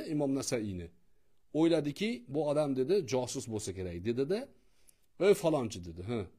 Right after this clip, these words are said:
chiqing meni darsimdan", dedi. Imom Nasaiy to'xtab qoldilarda, orqaga qaytdilar. Shunda devorni orqasiga o'tdilar, masjidni ichida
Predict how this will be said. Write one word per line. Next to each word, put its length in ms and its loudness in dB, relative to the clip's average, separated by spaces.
chiqing 300 0
meni 240 2
darsimdan", 540 -8
dedi. 160 -20
Imom 260 2
Nasaiy 300 -2
to'xtab 400 -2
qoldilarda, 560 0
orqaga 340 -4
qaytdilar. 440 -4
Shunda 280 2
devorni 360 2
orqasiga 460 -8
o'tdilar, 340 -4
masjidni 500 -8
ichida 260 -6